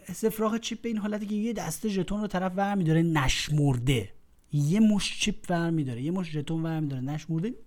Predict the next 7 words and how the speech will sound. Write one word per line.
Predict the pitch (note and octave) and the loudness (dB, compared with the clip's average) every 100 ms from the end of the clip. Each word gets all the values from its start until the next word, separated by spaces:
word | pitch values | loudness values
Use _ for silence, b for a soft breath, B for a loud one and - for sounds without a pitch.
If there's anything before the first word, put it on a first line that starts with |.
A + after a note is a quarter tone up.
| - - | -20 4
میکوبه | D#4+ - F3 D#3+ | 8 10 8 4
رو | D3 | 4
میز، | B2+ A#2+ - - - | 0 -4 -8 6 12
پاق | F3+ - - - - | 12 12 6 -2 -6
میندازه | G#3 E3 C#3 | -4 -4 -4
وسط | B2+ A2+ A2+ | -8 -6 -4
میز. | A2 B2+ | -6 -8